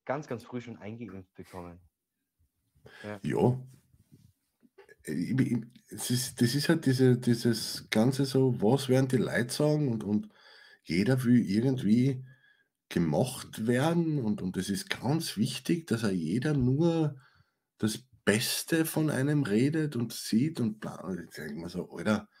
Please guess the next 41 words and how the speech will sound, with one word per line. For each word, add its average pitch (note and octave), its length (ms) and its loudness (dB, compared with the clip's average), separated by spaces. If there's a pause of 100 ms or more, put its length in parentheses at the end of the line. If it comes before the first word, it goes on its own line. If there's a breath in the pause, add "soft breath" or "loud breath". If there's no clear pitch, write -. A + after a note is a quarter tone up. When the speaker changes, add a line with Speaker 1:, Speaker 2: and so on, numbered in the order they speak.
(320 soft breath)
Speaker 2:
wenn D#2 160 -4
mir F#2+ 140 2
einer G#2+ 180 2
nicht C3 220 4
mag, F2 280 0
dann D3 160 2
ist C#3 160 -4
das C3 100 -2
eh D#3 80 2
sein D2 380 -4
Problem." D2 520 -6 (720)
Was - 180 -8
ich A2+ 60 6
meine, B2 260 4
nicht B2+ 100 -2
meins. G#2+ 500 -2 (120)
Ich, G3 220 -4
ich - 200 -12
will, C#3+ 320 2 (200)
hab G2+ 180 -4
ich C3 60 -2
schon A#2+ 120 -4
ein - 60 -16
paar D2+ 120 -8
Mal C#2+ 120 -10
gesagt, D2+ 240 -18
ich D#2+ 100 -8
will C3 180 0
gar C#2 160 -6
nicht, D2 140 -10
dass - 140 -14
mir D2 160 -8
jeder C2+ 200 -10
mag. C2 240 -8 (840)
Das - 100 -20
interessiert - 480 -10
mich A#1+ 100 -6
aber B1 200 -8
Speaker 1:
Mhm. C2 80 -6
Speaker 2:
nicht, C2 100 -8
ja. D2 140 -14